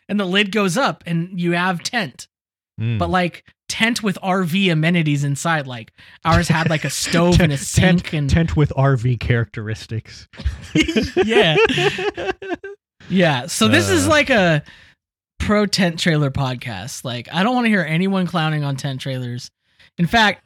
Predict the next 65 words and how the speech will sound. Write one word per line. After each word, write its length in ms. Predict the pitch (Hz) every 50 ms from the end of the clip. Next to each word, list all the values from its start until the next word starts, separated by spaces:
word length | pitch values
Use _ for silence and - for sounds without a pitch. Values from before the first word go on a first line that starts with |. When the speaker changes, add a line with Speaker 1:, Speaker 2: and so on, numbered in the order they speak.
| -
Speaker 1:
I 120 | - 190 220
wanna 260 | 247 262 262 247 226
hear 300 | 180 180 202 190 190 180
from 180 | 170 - 190 170
our 120 | 156 151
listeners 480 | 147 156 156 - - 160 143 139 135 143
if 100 | 135 -
you've 220 | 156 151 147 143
ever 320 | 143 143 139 147 139 135 131
Speaker 2:
We, 160 | 127 135 143
we 200 | 139 135 135 143
shall 200 | - - - 160
Speaker 1:
had 80 | 165 165
an 60 | 165
Speaker 2:
brook 60 | 156 143
Speaker 1:
experience 420 | 151 156 147 160 156 151 143 127
with 180 | 123 120 127 127
tent 200 | 127 127 127 120
Speaker 2:
no, 40 |
Speaker 1:
trailers. 300 | 120 117 117 110 107 95
Speaker 2:
uh, 540 | 92 107 104 101 95 92 92 90 90 90 82 - - - - - - - - - - - - 170
<laughs> 640 | - _ _ _ _ - 196 - _ - 160 117
disagreement. 680 | - 127 131 - - 127 107 - 110 104 104 98 - - - - - - -
We, 140 | 170 175 190
we 200 | 170 175 208 285
Speaker 1:
They're 100 | 254 302
Speaker 2:
had 80 | 320 226
a, 80 | 147 139
Speaker 1:
so 140 | 262 285
Speaker 2:
we 140 | 214 262 294
had, 120 | 302 269 302
like, 140 | 339 370
a 100 | 370 -
Speaker 1:
cool. 80 | - 254
Speaker 2:
proper 420 | - - 180 180 165 - 151 135
travel 460 | 120 - - - 147 139 143 135 131 117
trailer, 600 | - - 127 113 101 90 87 82 - - - - _ _ _ _ _ _ _ -
uh, 260 | 107 101 90 85 85 -
Speaker 1:
Oh, 260 | 160 196 233 220 170
Speaker 2:
for 120 | 143 131
a 20 | 107
Speaker 1:
okay, 120 | - -
Speaker 2:
time. 160 | 123 139 156 151
Speaker 1:
yeah, 140 | 156 147
those, 240 | 143 151 170 262 254
Speaker 2:
But 180 | - 151 143 -
those 260 | 190 196 208 190 175
Speaker 1:
I 20 | 175
mean, 60 | 156
Speaker 2:
are, 20 |
Speaker 1:
that's 180 | - - - -
nice. 280 | 190 202 320 - 135 -
Speaker 2:
you 40 |
know, 240 | 107 95 87 85 - _ _ _ _ _ _ _ -
they 140 | - 170 185
are 160 | 214 233 202
nice, 320 | 165 139 117 117 120 - -
but 120 | - 151
I 120 | 143 143
feel 200 | 135 - 185 170
like 160 | 151 135 123 -
it's 200 | 131 123 - -
sort 160 | - 143 127
of 100 | 110 -
def-, 240 | - 123 101 -